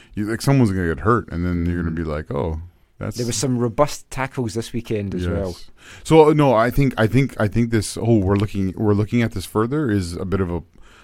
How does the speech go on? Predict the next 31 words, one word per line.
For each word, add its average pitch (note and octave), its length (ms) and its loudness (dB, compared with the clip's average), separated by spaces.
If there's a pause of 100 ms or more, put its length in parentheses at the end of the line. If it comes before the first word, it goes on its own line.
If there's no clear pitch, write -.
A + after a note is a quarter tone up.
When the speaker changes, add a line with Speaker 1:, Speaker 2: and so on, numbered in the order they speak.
(120)
Speaker 1:
a - 80 -4
bit G#2 160 4
of G2 80 0
a G2 60 0
response G2+ 640 0
to F2 240 -4
people F#2 380 -2
are E2+ 220 0
thinking, E2+ 400 -6
like, D#2+ 380 -8 (420)
"Th-, - 120 -20
this G#2 280 -2
guy F#2+ 160 0
can't G#2 260 -2
get F#2+ 120 -2
away F#2 180 0
from F2 200 -4
it," D#2+ 100 -4
just F#2+ 200 -6
because F#2+ 580 -4
within A#2+ 340 2
the G#2+ 100 2
league G#2+ 260 0
he's F#2 220 -4
a F#2 60 -2
fairly G2 340 -2
high F2+ 240 -2
profile E2+ 460 -4
Speaker 2:
Yeah. - 80 -2
Speaker 1:
individual. E2+ 540 -6 (540)
Speaker 2:
Yeah. - 180 -18